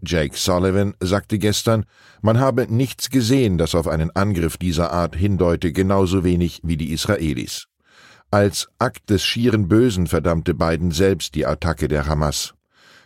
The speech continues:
Das Gemetzel in Nahost wecke schmerzhafte Erinnerungen an den Völkermord an den Juden, so der Präsident, der sich bereits das zweite Mal seit dem Ausbruch des Israel-Gaza-Kriegs an die Öffentlichkeit wandte.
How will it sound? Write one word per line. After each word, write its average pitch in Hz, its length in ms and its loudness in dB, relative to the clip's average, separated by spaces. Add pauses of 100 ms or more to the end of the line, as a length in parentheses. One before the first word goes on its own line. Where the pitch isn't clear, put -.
Das 95 320 2
Gemetzel 107 600 2
in 92 160 0
Nahost 85 460 0
wecke 92 280 0
schmerzhafte 98 720 0
Erinnerungen 87 680 2
an 78 140 -2
den 95 140 2
Völkermord 80 640 0
an 76 100 -2
den 90 180 0
Juden, 90 380 2 (400)
so 87 160 2
der 82 140 2
Präsident, 90 640 0
der 101 100 4
sich 95 220 -4
bereits 98 340 0
das - 240 -2
zweite 98 400 0
Mal 73 260 0
seit 73 200 -2
dem 73 160 -2
Ausbruch 82 420 0
des 78 240 -2
Israel-Gaza-Kriegs 78 1200 -2
an 82 140 -2
die 98 100 0
Öffentlichkeit 69 640 -4
wandte. 65 380 -4